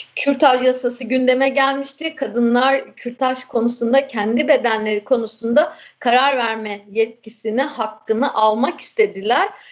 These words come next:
E, kadınlar sokaklara çıktı. İstanbul'da, Ankara'da, Türkiye'nin her noktasında, her yerinde sokaklara çıktı. Kampanyalar başlatıldı.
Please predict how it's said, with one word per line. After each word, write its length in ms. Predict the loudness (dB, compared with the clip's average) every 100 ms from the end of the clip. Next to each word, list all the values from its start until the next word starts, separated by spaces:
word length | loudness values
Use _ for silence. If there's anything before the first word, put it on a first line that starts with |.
| -2
E, 180 | 4 4 2 -8 -8
kadınlar 440 | -2 2 2 2
sokaklara 640 | 0 2 2 2 0 0
çıktı. 340 | -4 -10 0 0
İstanbul'da, 680 | 0 -2 0 2 2 4 2
Ankara'da, 760 | 2 -2 0 4 4 6 4 4
Türkiye'nin 520 | -8 0 2 2 -2
her 540 | -6 -2 0 2 2
noktasında, 720 | 0 -2 -4 -4 -4 -4 -4 -2
her 200 | 0 0
yerinde 480 | 2 0 -2 -4 -6
sokaklara 680 | -6 -6 -6 -2 0 0
çıktı. 380 | -2 -6 0 0
Kampanyalar 800 | 0 -4 -2 0 2 2 2 2
başlatıldı. 680 | 2 2 -2 -4 -6 -6